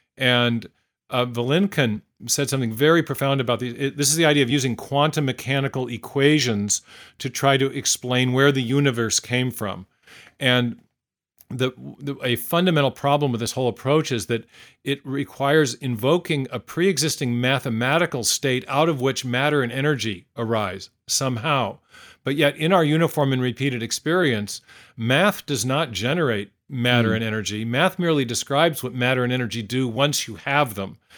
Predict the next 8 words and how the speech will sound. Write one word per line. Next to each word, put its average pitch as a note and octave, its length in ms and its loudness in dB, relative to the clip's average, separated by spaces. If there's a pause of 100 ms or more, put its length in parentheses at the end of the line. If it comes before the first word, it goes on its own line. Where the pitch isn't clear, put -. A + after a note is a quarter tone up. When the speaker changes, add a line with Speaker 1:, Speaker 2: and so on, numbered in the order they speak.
(140)
Speaker 2:
Mm. B2 200 0
Speaker 1:
And B2 120 2
so C#3 220 2
even E3 300 0
Stephen C#3 320 0
Hawking, B2+ 560 -2 (400)
uh, A#2 260 -2
said, A#2 400 -2